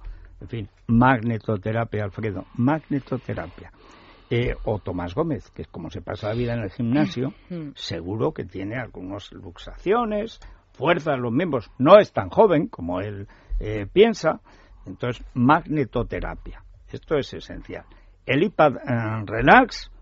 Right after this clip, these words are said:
Speaker 1: esto es lo que te garantiza que te llevas la magnetoterapia de verdad, de calidad, a casa. Esto no es el top manta,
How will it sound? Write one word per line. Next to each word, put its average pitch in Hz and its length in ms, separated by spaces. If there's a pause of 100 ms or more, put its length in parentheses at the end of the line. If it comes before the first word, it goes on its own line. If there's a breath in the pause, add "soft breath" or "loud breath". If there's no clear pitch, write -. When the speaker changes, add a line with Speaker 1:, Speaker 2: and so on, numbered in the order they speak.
(100)
Speaker 1:
esto 110 360
es 117 80
lo 123 120
que 107 100
te 104 140
garantiza 104 640
que - 100
te 95 160
llevas 127 240
la 113 80
magnetoterapia 107 920
de 113 100
verdad, 113 360
de 143 140
calidad, 107 480 (320 loud breath)
a 92 140
casa. - 420
Esto 104 240
no 110 160
es 113 140
el 92 140
top - 260 (200)
manta, 123 640